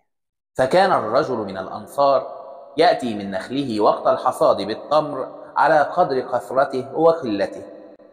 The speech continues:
فكان الرجل يأتي بالقنو والقنوين"، والقنو هو الغصن من النخلة بما تحمله من التمر،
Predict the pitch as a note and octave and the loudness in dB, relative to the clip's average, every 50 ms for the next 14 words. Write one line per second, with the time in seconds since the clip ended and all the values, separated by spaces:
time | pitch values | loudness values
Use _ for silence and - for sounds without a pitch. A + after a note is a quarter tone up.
0 | - _ - C#3 C3+ F#3+ G#3+ A3+ G#3+ F3 C#3 - A#2 C3+ E3+ D#3+ D#3 D3+ C3 A#2 | -10 _ -2 0 2 2 2 2 2 0 -4 -4 -2 -2 0 0 -2 -4 -6 -2
1 | G#2+ C3 D#3+ - - - A#2+ A2+ A2 G2+ G#2 G#2 G#2 - - - E3+ E3 C#3+ B2 | 0 0 0 0 -2 -6 -10 -10 -10 -10 -10 -10 -10 -8 -4 -2 -2 -2 -2 -4
2 | A2+ G#2+ G#2+ A#2 C3 C#3+ C3+ - - C3 A#2 A2 G#2 G2+ G2 F#2+ F#2 F#2 F2+ F2 | -4 -2 2 2 2 2 2 -2 -6 -8 -6 -6 -4 -4 -4 -4 -6 -10 -14 -16
3 | - - - - - _ _ - C3+ D3+ D3 - - G#3 G3 F3 C#3+ A#2 B2 A2+ | -18 -20 -20 -20 -20 _ _ 0 2 2 2 2 0 0 2 0 0 0 2 2
4 | A2+ G#2+ G#2+ A2+ C#3 C#3+ - - A#2 A2 G2 - _ - B2 A#2 A2+ G#2+ G#2 G#2 | 2 2 2 2 0 0 -2 -4 -10 -12 -12 -14 _ -8 -6 -6 -4 -4 -4 -2
5 | A2 C3 C#3+ - C#3 C3+ C3 C3 - _ _ - C#3 D#3+ D3+ B2+ A#2 - A2 - | -2 -2 -2 0 -2 -2 -2 -2 -6 _ _ -2 0 2 2 2 2 0 -2 -4
6 | - - B2+ B2+ B2+ A#2 A2 G#2+ G#2+ B2 B2 A#2+ A#2 - _ _ F#2 F2+ F2 E2+ | -4 -6 -4 -2 0 0 0 0 -2 -2 -2 -4 -4 -6 _ _ -14 -14 -14 -16
7 | - _ _ | -20 _ _